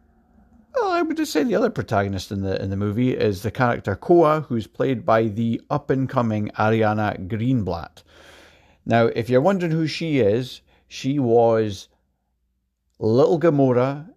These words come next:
in, um, one of the Avengers films,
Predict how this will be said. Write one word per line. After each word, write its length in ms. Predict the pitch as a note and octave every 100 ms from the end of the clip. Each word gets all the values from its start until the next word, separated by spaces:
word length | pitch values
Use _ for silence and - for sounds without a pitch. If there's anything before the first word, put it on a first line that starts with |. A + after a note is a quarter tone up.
| _ -
in, 560 | A2+ A2 G#2+ G#2 G#2 -
um, 960 | F#2+ F#2 F#2 F#2 F#2 F2+ F2+ F2 D2+ - _ _ _ _ _ _ _ _ _ _ _ _ _ _ _ _ _ _ _ -
one 140 | G#2+
of 60 | G2
the 120 | G2+
Avengers 500 | F#2 F#2+ F#2 F#2 F2+
films, 440 | G2 F#2+ G2+ A2